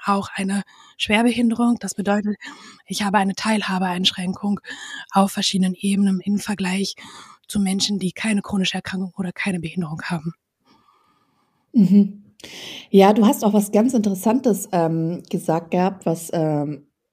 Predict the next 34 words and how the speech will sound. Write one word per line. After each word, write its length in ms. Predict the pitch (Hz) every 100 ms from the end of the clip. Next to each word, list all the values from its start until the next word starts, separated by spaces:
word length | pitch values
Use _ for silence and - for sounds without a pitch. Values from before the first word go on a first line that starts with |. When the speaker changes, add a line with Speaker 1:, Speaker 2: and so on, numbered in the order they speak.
| _
Speaker 2:
mich 280 | 190 208 202
und 140 | 170
Feli 340 | - 247 294 185
tatsächlich 420 | 165 - 175 165
dann 140 | 175 165
auch 60 | 170
oft 160 | -
noch 120 | 170
zum 160 | 170 170
Nachdenken 420 | 165 165 175 165
gebracht 380 | 160 165 165 -
hatte, 400 | 202 202 208 233 - - - - _
dass, 400 | 190 185 185 - -
ähm, 600 | 180 170 165 165 - - _ -
wir, 720 | 180 170 202 190 185 180 - _ _ _ _ _ -
wenn 180 | 190 208
jetzt 160 | 208
zum 80 | 208
Beispiel 220 | 202 208
Feli 180 | 202 233
und 100 | 208
ich 140 | 202 240
aufstehen, 640 | 262 - 277 285 277 -
wir 180 | 202 196
haben 340 | 190 190 - _ _ _ -
hundert 360 | 196 240 233 -
Prozent 540 | 208 190 196 180 185
Energie 380 | 180 175 156 156
vorhanden. 640 | - - - - - - - -
Speaker 1:
Mhm. 300 | 208 185 170 - _ -
Speaker 2:
Wenn 140 | 185
Speaker 1:
Mhm. 60 | 202
Speaker 2:
du 200 | 294 339
aufstehst, 800 | 196 160 - - 190 302 - -